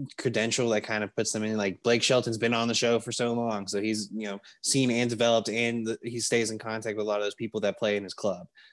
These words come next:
Like, Ariana Grande doesn't have a club for people to play in. Um, Kelly Clarkson, talk show host on N B C, been on, uh, already been through competition shows, know how to lead somebody through a competition show. John Legend, le-, a legendary producer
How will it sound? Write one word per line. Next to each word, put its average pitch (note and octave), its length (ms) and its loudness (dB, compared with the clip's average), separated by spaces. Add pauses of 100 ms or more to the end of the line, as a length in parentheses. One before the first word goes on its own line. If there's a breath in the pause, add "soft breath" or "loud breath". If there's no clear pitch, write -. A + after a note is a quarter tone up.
Like, F#2+ 180 -4
Ariana A#2 280 0
Grande C3 200 2
doesn't B2 180 0
have C#3 160 0
a - 20 -18
club G#2+ 240 0
for - 80 -18
people G2 200 -4
to F2+ 60 -14
play F2 320 -8
in. - 840 -10
Um, G2 540 0 (200)
Kelly B2+ 220 2
Clarkson, A2+ 600 -2 (880)
talk C3+ 220 -2
show A2+ 240 -4
host G#2 340 -8
on G#2+ 120 -10
N A2 100 -10
B A2 100 -6
C, G#2+ 480 -6 (240)
been B2 200 0
on, A#2 380 -4 (360)
uh, A#2 40 -4
already A#2 500 0
been B2 180 0
through A2+ 120 -2
competition A#2 480 -6
shows, G2+ 260 -2
know G#2+ 120 -6
how A2+ 120 -2
to A2 80 2
lead A2 240 0
somebody G#2+ 260 -2
through G#2+ 140 0
a G2+ 40 2
competition G#2+ 520 -4
show. E2+ 280 -8 (480 loud breath)
John A#2+ 280 2
Legend, A2 600 0 (520)
le-, A#2+ 320 0
a - 20 0
legendary A2+ 520 0
producer A#2 680 -2